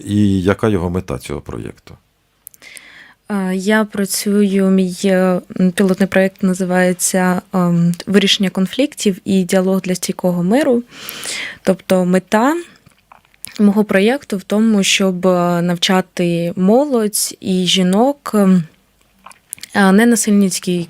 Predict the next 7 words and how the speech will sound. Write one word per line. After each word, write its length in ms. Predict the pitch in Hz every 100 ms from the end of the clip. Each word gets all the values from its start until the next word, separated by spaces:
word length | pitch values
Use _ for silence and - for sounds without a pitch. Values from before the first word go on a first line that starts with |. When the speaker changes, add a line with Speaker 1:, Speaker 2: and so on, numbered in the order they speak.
| _
Speaker 2:
комунікації, 1000 | - 180 180 185 294 440 - 254 233 240 - - - - - -
ем, 560 | 196 190 185 180 180 185 - _ - _ _
спілкуванню, 1200 | - - 208 196 196 196 269 285 247 226 214 190 -
е, 180 | 185 185
і 140 | 202 220
вирішенню 640 | 196 214 220 - 202 196
конфліктів 920 | 190 185 185 208 269 - - 226 208